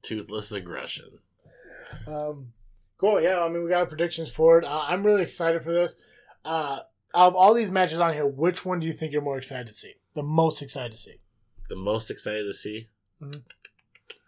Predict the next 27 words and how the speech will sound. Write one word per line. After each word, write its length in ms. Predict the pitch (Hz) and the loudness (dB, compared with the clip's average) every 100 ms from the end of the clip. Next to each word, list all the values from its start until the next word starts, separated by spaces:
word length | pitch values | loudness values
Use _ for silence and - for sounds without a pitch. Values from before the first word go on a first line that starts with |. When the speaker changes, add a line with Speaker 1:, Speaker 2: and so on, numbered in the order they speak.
| _ _ _ _ _ _ - | _ _ _ _ _ _ -8
Speaker 1:
I'm, 100 | 123 | -4
I'm 160 | 127 139 | -2 0
gonna 100 | 127 | 0
have 120 | 90 | 0
to 80 | 90 | -4
go 180 | 98 95 | -2 -2
for 160 | - | -4
the 180 | 87 85 | -6 -6
original 640 | 80 87 85 90 85 82 - _ _ - | -6 -8 -8 -8 -10 -10 -16 _ _ -12
five-on-five 880 | - 90 87 92 87 - 90 87 87 | -6 -4 -4 -8 -10 -6 -4 -4 -6
Survivor 320 | - 87 92 | -8 -8 -6
Series 340 | - 95 90 | -8 -8 -8
match 400 | 90 90 90 - 90 | -10 -10 -10 -12 -12
with, 120 | 87 _ - | -14 _ -12
for 120 | 101 | -10
the 80 | 85 | -8
men, 380 | 90 90 92 92 _ _ _ _ _ _ _ _ _ _ _ _ _ _ - - 95 | -6 -8 -8 -16 _ _ _ _ _ _ _ _ _ _ _ _ _ _ -20 -20 -20
with 200 | 87 87 | -14 -14
the 60 | 87 | -10
women 300 | 90 90 87 | -8 -8 -10
falling 340 | - 90 87 82 | -12 -12 -12 -12
closely 400 | 95 - - 82 | -10 -10 -10 -12
behind. 480 | 80 82 76 - - _ _ _ _ _ _ _ _ _ _ _ _ _ _ _ 311 | -12 -14 -16 -18 -20 _ _ _ _ _ _ _ _ _ _ _ _ _ _ _ _
Speaker 2:
Okay. 300 | 262 107 120 104 | -18 -16 -16 -6
Speaker 1:
How 80 | 104 | -2
about 200 | 95 90 | 0 -2
you? 200 | 90 | -4